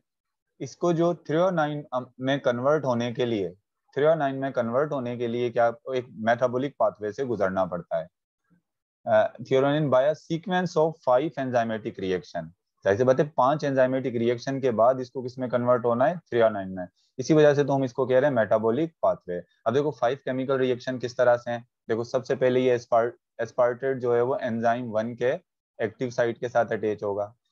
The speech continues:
एंजाइम वन इसको किस में कर-, कन्वर्ट कर देगा? ए में कन्वर्ट करेगा। फिर ए जो है वो किसके साथ क-,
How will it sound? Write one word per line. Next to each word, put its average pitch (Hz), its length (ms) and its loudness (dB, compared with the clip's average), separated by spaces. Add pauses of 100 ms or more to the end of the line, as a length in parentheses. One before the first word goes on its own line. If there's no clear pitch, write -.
(200)
एंजाइम 131 380 0
वन 135 180 0
इसको 135 220 -4
किस 127 180 -6
में 135 120 -2
कर-, 131 300 0
कन्वर्ट 123 320 0
कर 123 140 0
देगा? 127 400 0
ए 110 100 -6
में 120 200 -6
कन्वर्ट 120 340 0
करेगा। 110 460 -2 (500)
फिर 147 260 -4
ए 127 180 4
जो 147 180 2
है 139 120 2
वो 143 180 2 (300)
किसके 135 240 -4
साथ 139 180 2 (120)
क-, 135 180 -2